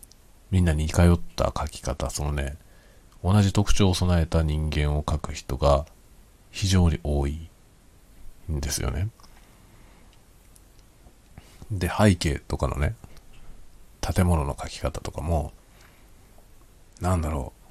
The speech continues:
う、ある特定の描き方をしてる子がすごく多いですね。で、色の使い方とかも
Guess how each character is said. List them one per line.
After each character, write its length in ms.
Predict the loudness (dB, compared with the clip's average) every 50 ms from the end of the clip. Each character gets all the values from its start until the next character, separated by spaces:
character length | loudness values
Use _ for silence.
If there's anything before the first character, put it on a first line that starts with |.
| -20 -20 -20 -20 -20 -20 -20 -20
う、 40 | -20 -20 -20 -20 -20 -20 -20 -20 -20 -20 -6 0
あ 120 | 2 4
る 260 | 4 4 2 -2 -6 -12 -18 -20 -20 -20 -20 -20 -20 -20 -20 -20 -20 -20 -20 -14 -4
特 320 | 0 0 0 0 0 -6 -2
定 260 | 2 4 6 6 6
の 120 | 4 2
描 140 | 0 -4 -6
き 100 | -10 -6
方 300 | -4 -4 -2 0 0 0
を 100 | 2 2
し 140 | 2 0 2
て 120 | 0 0
る 100 | -2 -2 -4
子 180 | -6 -4 0
が 260 | 2 2 2 2 0 -6 -16 -20 -20 _ -20 -20 -20 _ _ _ -20 -20 -20 _ -20 -20 -20
す 380 | -12 -8 -6 -4 -4 0 4 4
ご 140 | 4 4
く 80 | 4 2
多 180 | -2 -4 -6 -8
い 120 | -8 -10 -16 -20 -20 -20 -20 -20 _ -20 -20 -20 -20 -14 -10
で 80 | -8
す 140 | -8 -6 -6
ね。 140 | -6 -8 -8 -12 _ -20 -20 -20 -20 -20 -20 -20 -20 -20 -20 -20 -20 -20 -20 -20 -20 -20 -20 -20 -20 -20 -20 -20 -20 -20 -20 -20 -20 -12 -6
で、 80 | -4 0
色 200 | 2 4 4 4
の 100 | 4 0
使 240 | -2 -2 0 0
い 60 | 0 0
方 200 | -2 -4 -4 -6
と 100 | -4 -4
か 120 | -4 -2
も 320 | 0 0 0 -2 -2 -6